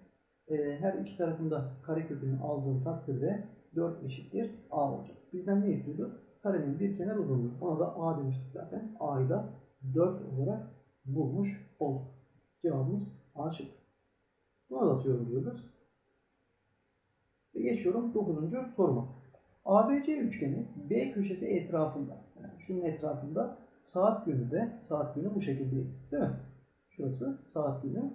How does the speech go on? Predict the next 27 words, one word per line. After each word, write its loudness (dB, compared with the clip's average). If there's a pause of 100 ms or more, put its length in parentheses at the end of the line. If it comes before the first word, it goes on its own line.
burası -4
saat -4
yönünün 0
tersi. -2 (840)
Tamam, 2
bir 2
miktar 4
döndürülecek. 6 (180)
Yani -8
bir 2
miktar 4
döndürülmüş 0
de 0
ne 2
kadar 4
döndürülmüş 2
bilmiyorum. 0 (360)
Alfa, 2 (480)
alfa, 2 (560)
e, 2 (460)
oldu, 6 (320)
değil 6
mi? 2 (480)
Tamam. -6 (500)
Hatta 0 (280)
bakın, -4 (520)
e, -4